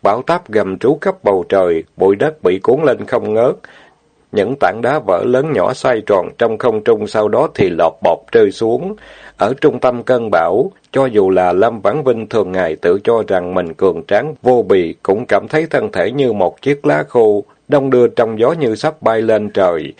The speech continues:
Hắn dùng thân thể mình ngăn cản những mảnh đá vụn bay tứ tung, che cho Ngọc già trong lòng.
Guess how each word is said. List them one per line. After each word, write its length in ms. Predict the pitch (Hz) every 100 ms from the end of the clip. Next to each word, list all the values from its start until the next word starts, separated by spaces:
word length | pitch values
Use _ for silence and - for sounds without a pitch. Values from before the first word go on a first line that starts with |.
| - -
Hắn 300 | - 90 135
dùng 220 | 110 90 -
thân 220 | 110 104
thể 200 | 92 90
mình 280 | 123 92 82
ngăn 240 | 95 107 98
cản 280 | 85 123
những 200 | 104 117
mảnh 220 | 107 95 110
đá 180 | 131 147
vụn 240 | 87 87
bay 200 | 104 104
tứ 240 | 98 131 151
tung, 260 | 117 104 101
che 220 | 113 107 -
cho 160 | 107
Ngọc 300 | 101 87 -
già 260 | 101 92 80 -
trong 240 | 104 101
lòng. 320 | 90 80 78